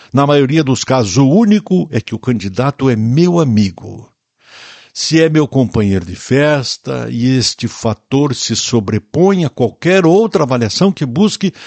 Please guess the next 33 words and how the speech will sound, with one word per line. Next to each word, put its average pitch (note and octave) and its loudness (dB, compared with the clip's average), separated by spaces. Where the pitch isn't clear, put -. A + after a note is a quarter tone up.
depositar D3 0
o F3 4
voto F3 0
em F3 2
alguém D3+ 0
preparado E3 0
para B2+ 0
legislar B2+ 0
e B2 -2
fiscalizar G#2+ -2
o - -4
executivo A#2+ -2
na C#3 2
aplicação C3 -2
dos B2 -2
recursos B2+ -6
públicos. - -6
A C#3+ 2
análise D#3+ 2
não C3+ 2
pretende D3+ -2
colocar C#3 0
nenhum F3+ 2
reparo D3 -2
em D3+ -4
todos D3+ 0
os C3+ -6
eleitos C3 -2
como C#3+ -2
vereador, B2 -2
pelo D#3+ 0
simples F3 -2
fato A#2 -4